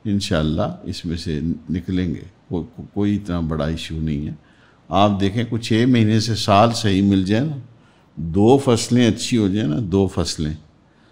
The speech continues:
दो फसलें अच्छी हो जाएं, ज़्यादा नहीं कह रहा, दो फसलें। ऐसे काया पलट जाती है पाकिस्तान की। ज़रा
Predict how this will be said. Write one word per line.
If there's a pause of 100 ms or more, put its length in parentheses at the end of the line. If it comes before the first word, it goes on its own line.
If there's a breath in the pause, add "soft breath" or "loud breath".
(240 soft breath)
दो
फसलें
अच्छी
हो
जाएं, (500)
ज़्यादा
नहीं
कह
रहा, (100)
दो
फसलें। (1200 loud breath)
ऐसे
काया
पलट
जाती
है
पाकिस्तान
की।
ज़रा